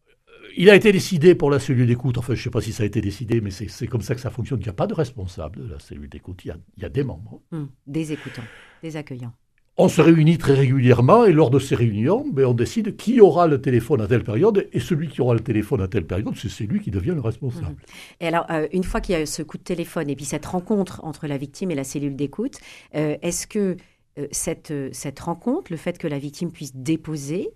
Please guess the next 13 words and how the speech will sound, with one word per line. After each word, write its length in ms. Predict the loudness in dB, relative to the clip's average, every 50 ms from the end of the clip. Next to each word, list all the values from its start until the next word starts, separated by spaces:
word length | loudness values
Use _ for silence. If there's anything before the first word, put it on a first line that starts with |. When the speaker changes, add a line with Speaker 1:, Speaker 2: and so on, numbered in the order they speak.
| _ _
Speaker 2:
et 60 | -20 -14
qu'elle 180 | -12 -12 -12
soit 260 | -10 -10 -10 -10 -8
accueillie, 380 | -10 -12 -12 -14 -12 -10 -12 -12 -10
est-ce 180 | -10 -10 -10
que 80 | -10 -10
ça 160 | -10 -10 -10
suffit ? 500 | -10 -8 -10 -10 -10 -10 -14 -14 -14 _ _ _ _ _ _ _ _ _ _ _ _ _ _ _ _ _ _ _ _ _ _ _ _ _ _ _ _ _ _ _ _ _ _ _ _ _ _ _ _ _ _ _ _ _ _ _ _ _
Speaker 1:
Pas 120 | _ -10 -4
toujours, 640 | 2 2 2 4 4 2 2 2 -4 -8 -12 -16 _ _
et 120 | -2 2
même, 300 | 4 8 8 8 8 6 4
euh, 400 | 2 2 0 -2 -4 -8 -12